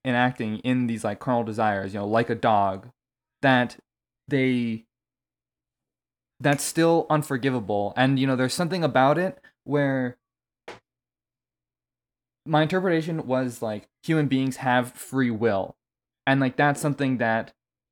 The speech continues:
because, and we have to act, like, give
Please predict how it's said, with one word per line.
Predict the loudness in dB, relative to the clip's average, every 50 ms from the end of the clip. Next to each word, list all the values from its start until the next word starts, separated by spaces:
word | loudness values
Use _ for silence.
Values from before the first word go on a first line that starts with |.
| _ -2
because, | -2 0 2 2 4 4 4 2 0 -2 -6 -10 -12 _ _ _ _ _ _ _ _ _ _ _ _ _ 0
and | 2 4
we | 4 4
have | 4 4 2 2 0
to | -2 -2 -2 -4 -8 _ _
act, | 0 2 2 2 0
like, | -2 -4 -4 -6 -10 _ -2
give | -2 0 0 -4 -8